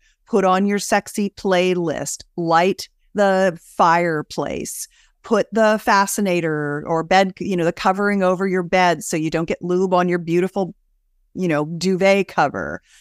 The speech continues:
Um, bring in a pitcher of water, offer her a glass of Chardonnay, and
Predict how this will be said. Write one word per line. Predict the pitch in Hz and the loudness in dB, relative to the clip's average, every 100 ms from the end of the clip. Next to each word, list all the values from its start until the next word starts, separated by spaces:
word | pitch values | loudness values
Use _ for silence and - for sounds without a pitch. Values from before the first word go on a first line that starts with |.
| _ - | _ -2
Um, | 175 165 156 160 - | 0 2 0 -2 -6
bring | 190 196 208 | -2 0 2
in | 220 | 0
a | |
pitcher | 226 233 196 - 220 | 0 -4 -2 0 0
of | 208 | -2
water, | 185 185 185 190 160 147 - | 0 4 4 4 0 -4 -4
offer | 180 170 - 208 | 0 0 2 -4
her | 208 214 | 0 -2
a | 196 | 0
glass | 208 202 202 208 | 2 2 0 -8
of | |
Chardonnay, | - 196 185 190 185 170 147 - - - _ _ _ | -4 2 2 2 0 -2 -2 -4 -8 -12 _ _ _
and | 208 190 | -2 -2